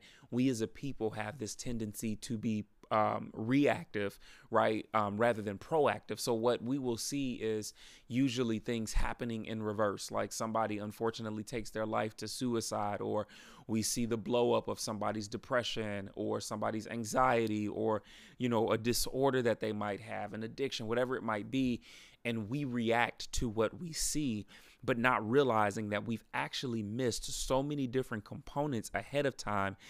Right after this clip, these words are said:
that would have helped us in helping them and, and possibly not having to get to that space, right? And so this is a two-parter for me. The, the first part obviously is for self, right? Being able to, uh, approach it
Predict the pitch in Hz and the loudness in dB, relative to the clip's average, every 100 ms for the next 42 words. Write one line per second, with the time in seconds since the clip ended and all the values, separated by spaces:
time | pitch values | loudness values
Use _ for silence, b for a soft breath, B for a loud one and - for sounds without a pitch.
0 | B B 117 113 127 104 - 147 165 - | B B 2 6 4 4 -2 0 0 0
1 | 101 98 - B B B - 131 123 110 | 0 0 -4 B B B -2 0 2 -2
2 | - 143 135 120 107 104 135 123 101 92 | 0 0 0 -2 -4 -2 -2 0 -2 -6
3 | B B B - 123 113 - 110 - 139 | B B B 2 2 2 0 -2 0 0
4 | 147 - 117 110 104 120 117 120 117 113 | 0 -2 -2 -2 0 -2 -2 0 0 0
5 | 107 - 107 110 - - 117 101 101 - | -6 -8 -4 -4 -4 -2 -2 0 -2 -2
6 | - - - 107 175 - 110 107 - B | 0 0 2 -2 -4 0 2 2 -2 B
7 | B B 131 151 135 202 156 127 104 - | B B 2 4 6 6 6 4 0 0
8 | 139 123 101 101 - 104 104 98 104 - | 2 4 4 4 -2 -4 -2 -2 -2 -2
9 | 107 - 139 - 131 - 117 120 110 113 | -2 2 2 2 0 2 2 2 0 -2
10 | 104 - 110 - 110 104 - 104 107 - | -2 -2 -4 -2 -2 -2 -2 0 2 -2
11 | B B B 123 135 135 123 123 - 127 | B B B 2 4 2 0 -4 -2 -2
12 | 113 98 - 104 - - 139 - 117 | 0 0 2 0 0 0 0 2 -2